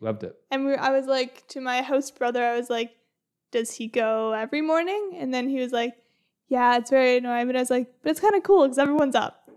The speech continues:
Speaker 2: because this
Speaker 1: Yeah,
Speaker 2: crazy
Speaker 1: in, um,
Speaker 2: rooster."
Speaker 1: actually, <laughs> where I used to live in Nova Scotia,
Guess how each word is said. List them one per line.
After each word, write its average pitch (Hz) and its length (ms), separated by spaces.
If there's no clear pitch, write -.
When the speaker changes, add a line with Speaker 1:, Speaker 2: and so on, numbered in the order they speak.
Speaker 2:
because 285 260
this 269 400
Speaker 1:
Yeah, 139 180
Speaker 2:
crazy 151 180
Speaker 1:
in, 151 80
um, 139 80
Speaker 2:
rooster." 139 260
Speaker 1:
actually, - 1000
<laughs> - 220
where 139 160
I 147 60
used 151 180
to 135 80
live 131 540
in 120 120
Nova 113 160
Scotia, 113 640